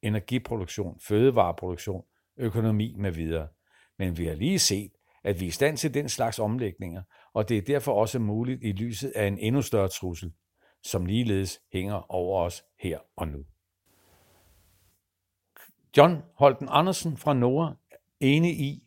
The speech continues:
klimakrisen er på den lange bane langt mere alvorlig end coronakrisen,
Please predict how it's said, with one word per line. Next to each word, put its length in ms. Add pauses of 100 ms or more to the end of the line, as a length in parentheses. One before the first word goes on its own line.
(480)
klimakrisen 880
er 100
på 120
den 180
lange 280
bane 420
langt 320
mere 260
alvorlig 520
end 120
coronakrisen, 880